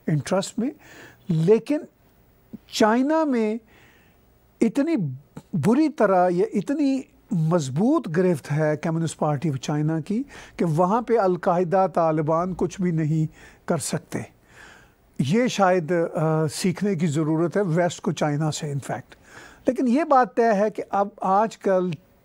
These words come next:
चाइना और वेस्ट की ठनी हुई है। आपने इन दोनों ट्वीट्स में गौर किया होगा कि वो सिर्फ यूएसए को नहीं कह रहे, वो यूएस and वेस्ट कह रहे हैं अपनी दोनों ट्वीट्स में। इसका मतलब ये है कि चीन की अब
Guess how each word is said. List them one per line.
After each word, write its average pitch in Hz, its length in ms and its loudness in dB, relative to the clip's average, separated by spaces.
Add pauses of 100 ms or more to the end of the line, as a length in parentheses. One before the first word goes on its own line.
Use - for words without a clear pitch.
(200)
चाइना 185 440 0
और 185 200 0
वेस्ट 156 300 -2
की 247 100 -2
ठनी 165 320 -2
हुई 139 220 0
है। 123 140 -8 (360)
आपने 254 400 2 (100)
इन 220 160 0
दोनों 220 320 4
ट्वीट्स 202 380 -2
में 185 100 0
गौर 160 200 2
किया 160 260 -2
होगा 156 240 0
कि - 420 -10
वो 254 60 2
सिर्फ 285 260 0
यूएसए 233 600 0
को 262 140 -2
नहीं 285 140 -2
कह 160 220 -2
रहे, 113 160 -8 (800)
वो 202 80 4
यूएस 247 640 -2 (120)
and 233 260 -2
वेस्ट 170 460 0
कह 165 180 0
रहे 151 120 0
हैं - 20 -2
अपनी 196 200 -2
दोनों 202 260 2
ट्वीट्स 143 400 -2
में। 156 100 -10 (500)
इसका 240 240 2
मतलब 214 460 0
ये 208 180 2
है 170 240 0
कि 180 160 -4
चीन 214 520 -2
की 202 300 -6
अब 151 260 -2